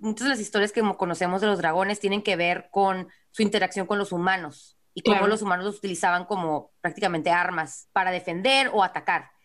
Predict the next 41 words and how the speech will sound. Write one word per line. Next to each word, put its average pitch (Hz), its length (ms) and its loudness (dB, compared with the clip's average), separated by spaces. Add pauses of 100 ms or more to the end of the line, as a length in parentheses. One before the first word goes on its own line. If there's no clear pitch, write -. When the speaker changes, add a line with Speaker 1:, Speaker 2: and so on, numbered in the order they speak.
(120)
Speaker 1:
¿Qué 226 120 0
tanto 247 760 0
se 214 200 -2
platica 196 420 -2
en 220 60 0
las 226 100 0
diferentes 208 480 -2
teorías 190 480 2 (460)
que 214 100 0
los 208 160 0
dragones 190 840 -2
sean 196 320 -2
como 202 540 0
más 180 880 0
para 202 200 4
la 185 80 2
destrucción 214 1000 -2 (300)
o 202 100 0
simplemente 214 600 0
como 226 220 2
animales 175 500 -2
que 202 120 -4
es 185 80 -6
su 208 80 -2
manera 175 400 0
de 156 380 -2
reaccionar 160 460 0
al, 170 240 -2
al 156 460 0
medio 160 180 0
ambiente? 160 440 -4 (320)
Speaker 2:
Depende 339 220 4
de 349 60 4
mucho 254 280 2
la 302 180 0
cultura 226 440 4
de 269 60 4
la 240 100 0
que - 60 -8
estemos 220 380 0
hablando. 185 460 -2